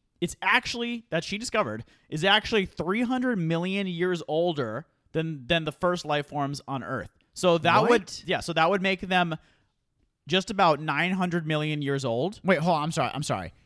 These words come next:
Speaker 2: The squid, the, the sponge that she found.
Speaker 1: So here's the basics, right? Here's the basics.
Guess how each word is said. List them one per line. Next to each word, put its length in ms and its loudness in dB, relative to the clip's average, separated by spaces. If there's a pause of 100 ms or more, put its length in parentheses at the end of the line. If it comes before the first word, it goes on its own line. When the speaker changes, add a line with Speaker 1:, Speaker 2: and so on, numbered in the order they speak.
(360)
Speaker 2:
The 120 4
squid, 560 0
the, 220 4
the 100 -2
sponge 600 0
that 180 -2
she 280 -4
found. 480 -4
Speaker 1:
So 240 -4
here's 220 -2
the 60 -14
basics, 400 -10
right? 180 -10 (300)
Here's 100 -10
the 100 -16
basics. 280 -20